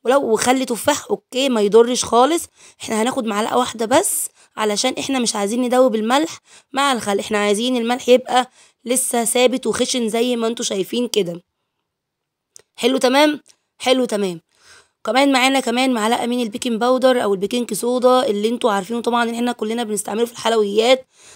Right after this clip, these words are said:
ده حلو جدًا جدًا يا بنات في التقشير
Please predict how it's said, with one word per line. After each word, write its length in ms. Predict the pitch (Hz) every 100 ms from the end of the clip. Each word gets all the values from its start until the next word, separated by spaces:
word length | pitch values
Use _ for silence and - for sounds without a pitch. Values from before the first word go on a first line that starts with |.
| _
ده 420 | - 226 254 262 -
حلو 320 | - 240 240
جدًا 360 | 202 240 196 226
جدًا 280 | 226 214
يا 80 | 240
بنات 240 | 214 226 254
في 80 |
التقشير 960 | 220 220 208 - 240 254 269 285 330